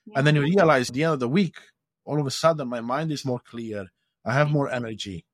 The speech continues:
Speaker 1: Yeah.
Speaker 2: I, I'm more, I'm more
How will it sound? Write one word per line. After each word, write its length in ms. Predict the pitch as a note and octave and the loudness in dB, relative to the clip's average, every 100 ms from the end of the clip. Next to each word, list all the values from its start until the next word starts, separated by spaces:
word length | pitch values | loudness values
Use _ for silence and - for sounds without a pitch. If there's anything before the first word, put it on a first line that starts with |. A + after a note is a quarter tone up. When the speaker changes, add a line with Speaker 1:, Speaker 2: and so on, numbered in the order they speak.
| _ | _
Speaker 1:
Yeah. 220 | - B2+ F2+ - B2+ | -18 -16 -16 -8 -2
Speaker 2:
I, 320 | B2 B2 B2+ | 0 0 -2
I'm 220 | B2 C3 B2+ | -2 0 0
more, 280 | C3 C#3 - | 0 0 -2
I'm 160 | B2+ C3 | -2 0
more 500 | C3+ C#3+ D3 C#3 | 2 4 4 2